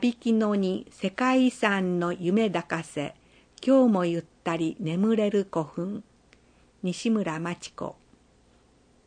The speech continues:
「友ありて、落ち葉拾いに滑り台。わらべに帰りはしゃぐひととき。」内藤君江。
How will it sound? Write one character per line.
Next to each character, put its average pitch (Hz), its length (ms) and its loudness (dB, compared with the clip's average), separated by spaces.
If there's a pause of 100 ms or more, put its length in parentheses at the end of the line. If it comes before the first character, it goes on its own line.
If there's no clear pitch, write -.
(960)
「友 247 360 6
あ 185 100 0
り 180 140 -2
て、 - 400 -6 (280)
落 190 160 0
ち 262 140 -2
葉 247 180 0
拾 233 360 2
い 185 100 0
に 170 180 -2
滑 185 300 0
り 190 180 0
台。 151 320 -4 (760)
わ 220 120 0
ら 262 160 2
べ 202 140 4
に 175 180 -2
帰 175 380 -6
り 165 160 -6
は - 180 -10
し - 140 -6
ゃ 233 80 0
ぐ 220 140 2
ひ - 100 -16
と 196 160 -2
と 170 180 -4
き。」 - 300 -12 (960)
内 180 300 -4 (100)
藤 175 300 2
君 156 380 -4
江。 - 160 -10